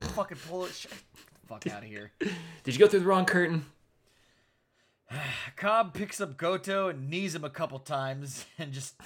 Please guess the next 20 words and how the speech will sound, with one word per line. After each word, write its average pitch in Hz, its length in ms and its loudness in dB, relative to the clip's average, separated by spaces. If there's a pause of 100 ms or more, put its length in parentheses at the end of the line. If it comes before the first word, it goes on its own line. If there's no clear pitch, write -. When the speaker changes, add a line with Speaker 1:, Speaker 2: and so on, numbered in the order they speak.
(100)
Speaker 2:
<laughs> 98 180 -2
Speaker 1:
chucks - 360 0
him 156 140 -6
like 147 160 -4
a 127 80 -4
rag 147 380 2
doll. 123 360 -2 (120)
<laughs> - 100 -12
It's 175 600 0
Speaker 2:
Yeah. - 120 -6
Speaker 1:
like - 120 -6
he 214 180 -2
was 175 240 0 (300)
holding 170 400 2
him 135 160 -4
like 139 320 -8
crossbody 143 760 0
and 117 80 -8
just, 135 240 -12
like, 139 160 -6